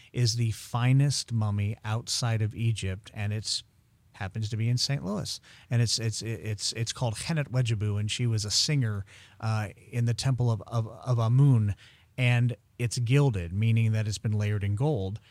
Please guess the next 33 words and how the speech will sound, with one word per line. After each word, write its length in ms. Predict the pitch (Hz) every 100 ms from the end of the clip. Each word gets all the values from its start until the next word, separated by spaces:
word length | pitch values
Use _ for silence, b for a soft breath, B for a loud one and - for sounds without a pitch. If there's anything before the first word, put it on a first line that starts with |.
| b b -
And 320 | 123 120 120 - _
she's 300 | - 151 120
the 120 | 131
only 320 | 131 147 147
non-royalty 1300 | 131 120 117 123 131 139 123 113 123 131 131 - 131 117
mummy 580 | 110 123 120 92 92 - b b _ _
that 120 | 104
is 140 | 110 101
gilded, 640 | 107 143 151 73 52 135 -
which 200 | - 120
makes 260 | - 110 98
it 80 | 110
extraordinary. 680 | 110 - 202 196 76 64 - _
So 340 | - - 143 110 _ _ _ _ _ _ _ - -
back 260 | 139 123
to 180 | - 143
the, 240 | 113 107 98
how 180 | - 127
this 220 | 113 -
relates 280 | 113 101 -
to 160 | 117 123
incense, 460 | 190 - 101 101
is 140 | 117 104
that 200 | 123 123 B B B B
as 140 | 123 123
I 100 | 123
was 180 | 120
looking 420 | 127 175 196 160 -
at 180 | 117 -
the 80 |
table 400 | 117 131 135 127
of 80 | 110
artifacts, 760 | 110 117 127 110 90 87 -